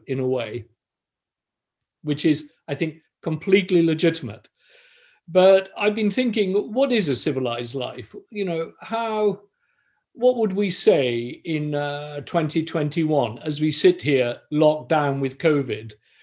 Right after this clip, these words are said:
uh, as we have world crises,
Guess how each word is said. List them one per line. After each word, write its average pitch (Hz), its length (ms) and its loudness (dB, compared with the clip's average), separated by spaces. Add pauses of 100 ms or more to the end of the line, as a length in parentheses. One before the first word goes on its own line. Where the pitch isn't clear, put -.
(360)
uh, 139 480 -2
as 151 180 -4
we 151 160 0
have 151 240 -2
world 151 320 2
crises, 120 840 -4